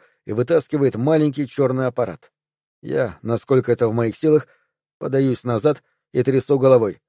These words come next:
«Уберите!» «Это мой цифровой диктофон», объясняет репортёрша. «Для записи интервью». «Нет!» произношу ещё твёрже,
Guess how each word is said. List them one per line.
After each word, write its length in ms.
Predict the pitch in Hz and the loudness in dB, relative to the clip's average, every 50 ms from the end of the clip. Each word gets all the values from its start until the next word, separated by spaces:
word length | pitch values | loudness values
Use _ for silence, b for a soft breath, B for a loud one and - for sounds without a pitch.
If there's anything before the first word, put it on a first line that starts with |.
| _ _ _ _ | _ _ _ _
«Уберите!» 760 | - 156 139 131 147 143 135 147 139 127 - - 113 98 - - _ _ _ _ _ _ _ _ _ _ _ | 2 2 4 6 6 6 6 6 4 2 2 -2 -6 -6 -8 -12 _ _ _ _ _ _ _ _ _ _ _
«Это 300 | - 139 131 123 - 131 | -6 -6 -4 -2 -2 0
мой 240 | 127 135 135 135 135 | 2 2 2 2 2
цифровой 460 | 131 - 165 143 - 143 139 143 151 | 0 -2 -2 2 4 4 6 6 6
диктофон», 540 | 143 160 - - 208 190 - 220 156 113 - - _ _ _ _ _ _ | 4 2 -2 -4 -4 0 2 2 2 2 0 -6 _ _ _ _ _ _
объясняет 600 | - 104 104 113 120 - - 127 123 117 110 - | -6 -4 -2 -2 -2 -2 -2 -2 0 0 0 0
репортёрша. 720 | 123 123 - 131 127 117 - 110 98 - - - 101 - _ _ _ _ _ _ | -2 2 2 2 2 2 0 -2 -4 -4 -6 -10 -12 -12 _ _ _ _ _ _
«Для 260 | 113 123 123 131 127 | -2 0 4 4 4
записи 460 | 107 98 160 196 - 233 196 - - | 4 4 2 0 0 -4 -4 -2 0
интервью». 520 | 160 139 127 - 123 117 107 117 127 120 - _ _ _ _ | 0 2 2 2 0 0 0 -2 -4 -4 -6 _ _ _ _
«Нет!» 400 | 170 175 180 165 147 123 - - _ _ _ _ _ _ _ _ - | 2 4 6 6 6 4 2 -2 _ _ _ _ _ _ _ _ -2
произношу 520 | - 127 120 107 120 123 117 - 131 127 | 0 0 2 2 0 -2 -2 -2 -4 -4
ещё 300 | 120 110 - - 160 160 | -4 -4 -2 0 0 0
твёрже, 420 | - 151 156 147 131 123 156 143 | 4 4 4 4 6 4 2 2